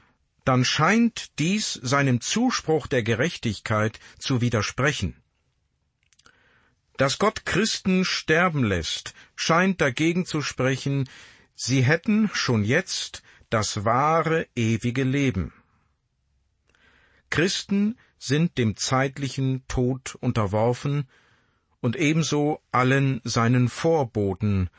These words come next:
Krankheit, Leid, Vergänglichkeit. Für Paulus ist Heilsgewissheit nur dann keine Flucht in die Träumerei,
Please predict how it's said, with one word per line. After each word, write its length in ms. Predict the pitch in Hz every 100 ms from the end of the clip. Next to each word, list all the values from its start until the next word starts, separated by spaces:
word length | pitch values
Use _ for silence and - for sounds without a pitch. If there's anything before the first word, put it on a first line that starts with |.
| _ _ _
Krankheit, 960 | - 123 147 131 135 120 120 117 - - _ _ _ _ _
Leid, 680 | 101 117 123 123 - - - _ _ _ _ _
Vergänglichkeit. 1040 | - 127 123 107 82 - - - - - _ _ _ _ _ _ _ _ _ _ _ _ _ _ _ _ _ _ _ _ _ _ _ _ _ _
Für 240 | - 160
Paulus 960 | 131 180 233 208 113 82 - - - - _ _ _
ist 420 | 151 131 - - -
Heilsgewissheit 1300 | - 165 185 233 - 170 120 110 - 104 87 - - _ _ _ _ _ _
nur 460 | 123 170 262 254
dann 560 | 143 160 196 160 98 85
keine 480 | - 151 160 185 190
Flucht 600 | 175 - 160 185 - -
in 140 | 131 123
die 180 | 123
Träumerei, 880 | - 120 131 127 117 107 123 135 208